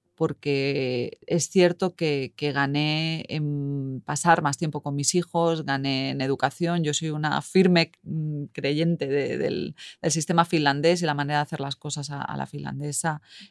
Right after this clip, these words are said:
en el sentido de, de, bueno, de la calidad educativa, los medios que se le ponen a las madres trabajadoras, eh, la, la capacidad que tenemos de, de las madres de, de poder ser,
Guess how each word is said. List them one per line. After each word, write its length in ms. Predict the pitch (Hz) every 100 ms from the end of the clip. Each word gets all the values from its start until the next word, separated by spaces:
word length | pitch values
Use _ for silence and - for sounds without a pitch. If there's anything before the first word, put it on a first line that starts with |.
| -
en 140 | 160
el 80 | 139
sentido 500 | 151 143 151 147 143
de, 280 | 135 131 -
de, 120 | 131
bueno, 160 | 143 135
de 40 |
la 100 | 127
calidad 320 | 131 131 139
educativa, 640 | 139 143 143 170 165 160 156
los 180 | 143
medios 280 | 151 156 151
que 80 | 160
se 100 | 160
le 80 | 143
ponen 260 | 156 147
a 60 | 139
las 160 | 139 147
madres 280 | 143 139
trabajadoras, 760 | - 135 131 143 151 156 156 156 - - - -
eh, 360 | - 143 135 135
la, 200 | 135 131
la 180 | 135 143
capacidad 600 | 147 151 - 170 170 156 - _ -
que 100 | 160
tenemos 480 | 147 151 147 139
de, 260 | 139 131 -
de 120 | 127
las 180 | 131 139
madres 300 | 151 147 139
de, 120 | 135
de 120 | 143 143
poder 320 | 147 143 139
ser, 360 | - 147 143